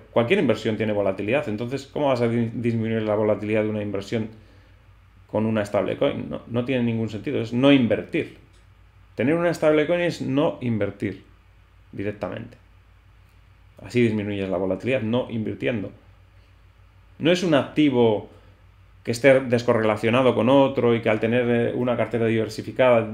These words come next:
eh, disminuyes la volatilidad, ¿no? Es no invertir directamente, ¿vale? O sea, es fiat digitalizado. Quiero que se quede claro,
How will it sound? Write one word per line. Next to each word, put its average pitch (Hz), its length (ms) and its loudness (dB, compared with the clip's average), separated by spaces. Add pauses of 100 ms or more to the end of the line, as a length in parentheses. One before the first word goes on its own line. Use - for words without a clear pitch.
(380)
eh, 110 280 -2
disminuyes 110 460 -4
la 110 80 0
volatilidad, 104 540 -2
¿no? 147 160 -6
Es 120 120 -4
no 156 440 0
invertir 117 500 -4
directamente, - 640 -8 (720)
¿vale? 120 240 -8 (1000)
O - 60 -20
sea, 123 160 0
es 170 100 -6
fiat 190 360 -4 (180)
digitalizado. 110 680 -2 (140)
Quiero 131 200 -2
que 123 200 0
se 117 160 -10
quede 127 240 2
claro, 123 320 2